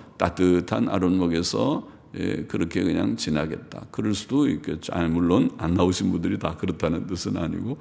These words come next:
형편사정에 따라서 그럴 수도 있지만은 말이죠. 그러나 할 수 있는 대로 열심히 모여라. 그것도 하나님의 명령이니까 모이는 것이, 모일 때 좋죠. 모이지 않고 온라인만 있는 것은, 그것은 연약입니다.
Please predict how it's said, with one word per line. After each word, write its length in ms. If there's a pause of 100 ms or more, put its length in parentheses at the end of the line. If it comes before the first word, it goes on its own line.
(280)
형편사정에 1000
따라서 500 (220)
그럴 380
수도 360
있지만은 680
말이죠. 460 (640)
그러나 200
할 160
수 140
있는 180
대로 260
열심히 400
모여라. 540
그것도 280
하나님의 460
명령이니까 920 (300)
모이는 520
것이, 280
모일 460
때 180
좋죠. 540 (280)
모이지 340
않고 280
온라인만 640
있는 260
것은, 420 (300)
그것은 340
연약입니다. 760